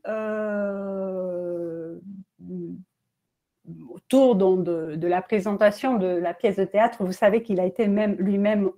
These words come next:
acteur de, de, de ce texte, hein, donc il a été Momo. On lui demande sur l'actualité de, de, de l'œuvre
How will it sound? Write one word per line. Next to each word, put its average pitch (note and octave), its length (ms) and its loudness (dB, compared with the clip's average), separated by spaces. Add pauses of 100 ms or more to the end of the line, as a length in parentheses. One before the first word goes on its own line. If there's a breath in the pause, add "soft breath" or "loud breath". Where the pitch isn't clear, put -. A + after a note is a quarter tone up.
acteur G#3 640 2 (600 soft breath)
de, F3 380 -2
de, E3 300 -4
de D#3+ 160 -6
ce F3 160 -6
texte, D4+ 560 2
hein, G#3+ 180 0 (240)
donc F3+ 260 -4
il F3+ 100 -2
a E3+ 40 0
été A3 220 2
Momo. A3 560 6 (1300 soft breath)
On B3+ 120 8
lui C4+ 220 10
demande D#4+ 500 12
sur B3+ 220 4
l'actualité C4 920 2
de, F#3+ 840 -2 (460)
de, F#3+ 600 -4
de F3 160 -2
l'œuvre F#3+ 760 2